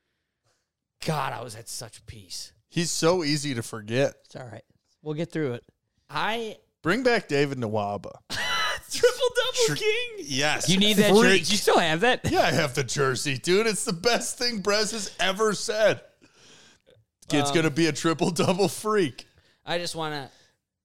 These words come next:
Speaker 1: I, I know it's recency bias. I wanna win an N B A championship. Seems super cool.
Speaker 2: Well, it's gonna be fun because we're gonna win a, uh, we're
Speaker 1: World
Speaker 2: gonna win
Speaker 1: Series.
Speaker 2: a World Series. Then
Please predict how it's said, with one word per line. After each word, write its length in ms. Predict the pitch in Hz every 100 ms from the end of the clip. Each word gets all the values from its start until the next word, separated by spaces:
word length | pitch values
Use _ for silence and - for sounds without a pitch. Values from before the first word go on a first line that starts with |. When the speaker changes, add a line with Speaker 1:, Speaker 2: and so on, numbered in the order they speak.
| _ -
Speaker 1:
I, 160 | 143
I 120 | 131 143
know 180 | 139
it's 260 | 139 135 - 139
recency 400 | 131 123 117 117
bias. 340 | 113 110 110
I 140 | 113
wanna 220 | 113 107 90
win 160 | 92
an 100 | 92
N 140 | 92 92
B 120 | 85
A 40 |
championship. 640 | - 87 87 85 85 78 _ _ _ _ _ _
Seems 260 | - 131 113
super 220 | 101 65
cool. 260 | - - - _ _ _
Speaker 2:
Well, 180 | 151 175
it's 100 | 175
gonna 160 | 214 190
be 100 | 156
fun 280 | - 160 131
because 320 | 120 143 127
we're 60 | 135
gonna 160 | 131
win 240 | 131 139 131
a, 120 | 123
uh, 560 | - 127 120 113 110 117 _ _ _ _ _ _ _ -
we're 140 | 139
Speaker 1:
World 40 | 135
Speaker 2:
gonna 200 | 135 135
win 360 | 156 151 147
Speaker 1:
Series. 40 | 147
Speaker 2:
a 140 | 143
World 360 | 139 151 180 180
Series. 580 | - 165 156 151 143 - _ _ _ _ 123 117 117 123
Then 640 | 175 180 156 143 139